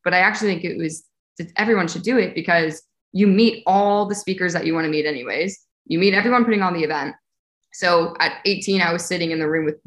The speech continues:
billionaires in the green room, giving them water and having conversations. And their advice to me and pouring into me, and some of them, like, kept, you know, I'm still in contact with them today,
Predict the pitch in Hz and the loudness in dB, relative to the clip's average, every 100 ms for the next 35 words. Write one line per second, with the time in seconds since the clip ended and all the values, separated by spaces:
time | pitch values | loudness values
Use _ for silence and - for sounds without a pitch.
0 | 165 175 180 151 156 160 156 160 185 175 | 0 2 4 2 0 -2 -4 0 0 0
1 | 151 147 151 156 156 147 143 180 170 - | -2 -4 -4 -2 -2 -4 0 0 0 -2
2 | 160 151 151 - - 226 - - - - | -6 -6 -8 -4 2 2 0 -8 -12 -18
3 | _ - - - _ _ - 196 190 185 | _ -20 -20 -20 _ _ 0 2 4 4
4 | 180 175 175 165 - _ _ _ 185 202 | 2 0 -4 -6 -12 _ _ _ -2 2
5 | 196 190 - 185 170 185 220 269 - 226 | 6 6 4 0 0 0 0 -2 -2 -2
6 | 202 165 160 160 - 190 180 180 - 226 | 0 -2 -4 -6 -8 -8 -6 -8 2 4
7 | 220 214 220 196 170 170 202 240 202 180 | 6 4 4 2 0 0 0 2 2 -2
8 | 170 170 - 208 - - _ 208 170 185 | -4 -12 -4 -4 -4 -18 _ -4 -2 -4
9 | - 220 202 190 185 233 233 202 180 175 | 2 4 4 0 0 -2 -2 -6 -6 -2
10 | 175 170 165 - 165 175 220 175 170 170 | -2 0 -4 -6 -2 2 4 2 0 -6